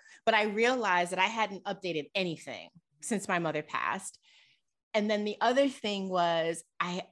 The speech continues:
<laughs> was walking around with this guilt around, if something should happen,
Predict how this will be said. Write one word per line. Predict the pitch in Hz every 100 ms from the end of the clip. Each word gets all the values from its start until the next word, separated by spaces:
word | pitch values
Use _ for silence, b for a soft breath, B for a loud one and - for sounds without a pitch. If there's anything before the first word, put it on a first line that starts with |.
| _ 233
<laughs> | 262 - 233 -
was | 208 190
walking | 196 214 277 247
around | 226 196 180
with | 190 -
this | 165 165
guilt | 190 190 196
around, | 180 160 156
if | 160
something | - 208 269
should | 269 202
happen, | 185 156 - 139 127